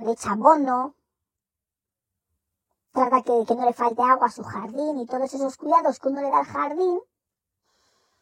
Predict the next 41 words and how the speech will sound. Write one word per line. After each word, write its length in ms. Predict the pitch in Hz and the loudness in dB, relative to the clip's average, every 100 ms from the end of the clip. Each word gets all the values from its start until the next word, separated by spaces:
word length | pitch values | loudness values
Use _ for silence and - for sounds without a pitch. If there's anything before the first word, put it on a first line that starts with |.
| _ _ _ _ _ _ _ - | _ _ _ _ _ _ _ -2
Y 60 | 330 | 2
el 100 | 359 | 4
otro 240 | 392 381 | 4 4
que 120 | 370 | 4
no 100 | 370 | 2
le 100 | 370 | 2
presta 280 | 359 370 - | 2 0 2
la 100 | 339 | 2
mayor 240 | 302 339 339 | 2 2 4
atención 840 | 330 330 294 - 381 359 294 359 - | 4 2 -2 -8 0 2 2 -2 -8
al 120 | 214 | -8
jardín, 440 | - 226 247 302 | -6 -6 -4 -4
simplemente 420 | 269 269 269 277 277 | -2 0 0 2 2
lo 140 | 254 | 2
tiene 240 | 294 294 | 0 -2
ahí, 180 | 277 302 | 0 -2
que 140 | 285 240 | 0 0
la 140 | 233 | 2
lluvia 280 | 247 269 262 | 0 0 0
de, 440 | 262 262 254 254 | 2 0 0 -2
le 120 | 254 | -2
caiga 300 | 262 262 269 | -2 0 2
del 180 | 262 269 | 2 -2
cielo, 440 | - 359 311 311 - _ - | 2 2 4 2 0 _ -10
eh, 220 | 262 285 | -6 -6
que 80 | 240 | -4
el 100 | 233 | -4
sol 380 | 277 269 285 285 | -2 -2 0 0
lo 240 | 269 262 | 2 2
queme, 380 | - 370 349 349 - _ _ _ _ _ - | 4 2 4 2 0 _ _ _ _ _ -4
no 160 | 277 | 0
le 120 | 277 | 2
quita 260 | 247 285 262 | 2 4 6
la 80 | 254 | 6
basura 400 | 262 - 311 262 | 4 0 -2 0
que 140 | 226 | -2
llega 260 | 226 262 269 | -2 0 4
a 120 | 302 | 2
ella, 240 | 339 339 339 480 _ _ _ _ - | 4 4 2 0 _ _ _ _ -8
y 300 | 311 311 302 | -4 -2 0
espera, 500 | 294 - - 392 349 | 0 0 2 6 6